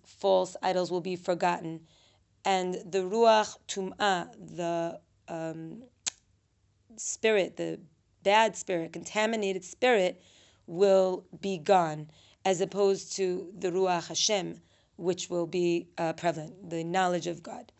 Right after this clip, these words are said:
Verse three, "Vaya ki yinabe ish od ve'amru elav, avi ve'imo yoledav lo tichye, ki sheker dibarta b'shem Adonai, udkaru avi ve'imo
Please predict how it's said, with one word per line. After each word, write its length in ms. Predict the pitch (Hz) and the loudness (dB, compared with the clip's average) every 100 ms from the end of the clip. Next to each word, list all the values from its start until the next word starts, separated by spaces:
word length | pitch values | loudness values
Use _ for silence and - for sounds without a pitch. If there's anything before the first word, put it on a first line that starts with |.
| - - - - - _ _ | -20 -20 -18 -18 -20 _ _
Verse 320 | 170 170 214 208 | -8 0 0 0
three, 200 | 180 170 | -2 -2
"Vaya 600 | 180 185 214 247 262 254 | -2 4 8 10 8 4
ki 540 | - 233 233 214 202 | -4 -6 -6 -6 -6
yinabe 560 | 190 185 170 165 202 208 | -4 -4 -4 0 0 -2
ish 260 | - 208 - - | -4 -6 -6 -2
od 240 | 190 165 | -2 -2
ve'amru 1120 | 208 170 190 - 185 180 185 196 220 220 220 - _ _ - | -8 -2 -2 0 -4 -4 -4 -4 -2 -2 -6 -10 _ _ -2
elav, 440 | 196 170 156 156 - _ | -2 -2 -4 -8 -16 _
avi 300 | - 196 254 | -4 0 0
ve'imo 580 | 254 226 190 196 208 208 | -2 -2 -2 -2 -2 -2
yoledav 600 | 185 165 160 185 185 185 214 | -2 -4 -2 0 2 0 -2
lo 200 | 208 226 | -2 -2
tichye, 520 | 226 180 - 190 190 185 - - - | -2 -8 -2 0 0 -2 -12 -20 -20
ki 120 | - 190 | -10 -4
sheker 420 | - 233 233 233 | 0 0 0 -2
dibarta 500 | 190 170 190 196 190 | -2 2 2 2 -2
b'shem 320 | 175 - 202 190 | -2 -2 -2 -4
Adonai, 440 | 170 170 185 190 | -6 -6 -4 -4
udkaru 840 | 214 185 170 190 180 190 262 262 180 | -4 -6 -6 -2 -2 0 2 2 0
avi 260 | 170 165 180 | -2 -4 -2
ve'imo 640 | 170 165 170 165 165 202 | -2 -2 -2 -2 -4 -4